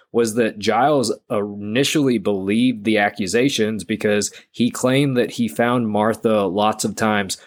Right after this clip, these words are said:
staring into the fire and, like, mumbling under her breath, and that when they married, a lot of his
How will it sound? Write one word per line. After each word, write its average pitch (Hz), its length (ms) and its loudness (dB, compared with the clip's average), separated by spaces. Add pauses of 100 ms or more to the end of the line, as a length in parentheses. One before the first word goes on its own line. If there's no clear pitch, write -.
(100)
staring 123 440 0
into 113 160 -4
the 117 140 -2
fire 117 500 2
and, 101 240 -2
like, 101 260 -4
mumbling 104 540 -2
under 104 200 0
her 95 100 -2
breath, 104 600 0
and 113 280 0
that 107 400 0
when 117 600 0
they 117 220 2
married, 113 640 2
a 113 40 0
lot 107 280 2
of 101 100 -2
his 107 260 0